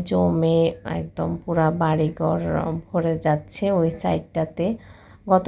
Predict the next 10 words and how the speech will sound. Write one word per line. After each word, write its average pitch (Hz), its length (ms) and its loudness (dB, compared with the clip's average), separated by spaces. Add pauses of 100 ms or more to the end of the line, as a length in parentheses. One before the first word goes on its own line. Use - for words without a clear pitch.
(120)
বছরও 208 580 4
ফেনী 175 440 0
থেকে 185 320 -6
শুরু 175 380 -4
হয়ে 170 360 2
আমাদের 160 440 2
ওইদিকে 160 460 -4
গিয়েছে, 151 520 -2
এবারও 170 500 2
সেম। 165 420 2